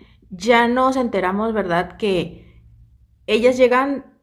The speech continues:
así, sin nada. En la mayoría de los lugares donde las van a capacitar, pues les dan todo el kit y todo. Entonces,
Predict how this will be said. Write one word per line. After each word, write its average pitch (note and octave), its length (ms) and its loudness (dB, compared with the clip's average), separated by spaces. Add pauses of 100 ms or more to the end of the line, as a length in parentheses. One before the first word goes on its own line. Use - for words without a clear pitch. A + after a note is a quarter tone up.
(240)
así, G#3+ 640 -6
sin G#3 400 -4
nada. A#3 640 -2
En A#3 200 -2
la A3+ 100 -2
mayoría A3 640 0
de A3+ 360 0
los G#3+ 200 -6
lugares G3+ 280 -4
donde G#3+ 160 -4
las G3 120 -4
van F#3+ 140 -6
a G3 60 -8
capacitar, G#3 640 -6
pues G#3 180 -4
les F#3 200 -2
dan F#3 220 -2
todo F#3 300 -2
el F3+ 240 -6
kit F#3 280 -6
y F3 200 -8
todo. G3 420 -2
Entonces, F3 520 -6